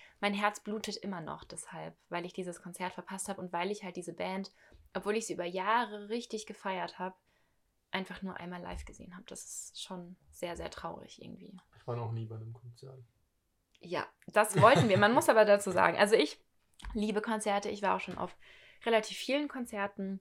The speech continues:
Speaker 1: also nicht krass viel oder so. Ich bin jetzt auch nicht so, dass ich sag, boah, ich muss jetzt jedes Jahr auf Southside oder so. Ähm, auch wenn's geil ist.
Speaker 2: Beim Southside?
Speaker 1: Ja.
Speaker 2: Da warst du anstatt bei, wie ging's dann
Speaker 1: Oh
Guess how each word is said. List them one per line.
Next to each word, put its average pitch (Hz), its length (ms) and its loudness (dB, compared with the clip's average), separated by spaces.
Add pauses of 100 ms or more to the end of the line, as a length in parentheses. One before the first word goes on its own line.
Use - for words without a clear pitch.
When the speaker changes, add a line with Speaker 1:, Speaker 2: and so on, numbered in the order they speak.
(140)
Speaker 1:
also 180 180 -4
nicht 170 220 -8
krass - 300 -12
viel 170 280 -6
oder 180 200 -8
so. 180 120 -6
Ich - 180 -8
bin 180 120 -4
jetzt 175 160 -8
auch 185 140 -10
nicht 180 160 -10
so, 170 100 -6
dass 170 180 -6
ich 175 120 -14
sag, 165 260 -10
boah, 180 180 -4
ich 175 140 -10
muss 180 160 -10
jetzt 165 180 -12
jedes 170 280 -8
Jahr 175 160 -6
auf - 80 -10
Southside - 520 -8
oder 170 140 -2
so. 175 220 -8 (680)
Ähm, 175 480 -10 (840)
auch - 140 -8
wenn's 165 180 -12
geil 170 240 -8
ist. 202 240 -12 (300)
Speaker 2:
Beim 135 240 0
Southside? 117 680 -4 (220)
Speaker 1:
Ja. 196 160 -8 (540)
Speaker 2:
Da 120 180 -2
warst 139 300 4
du 151 80 -2
anstatt 131 560 -4
bei, 143 340 2 (920)
wie 127 240 -2
ging's 147 220 -8
dann 165 160 -4
Speaker 1:
Oh - 40 0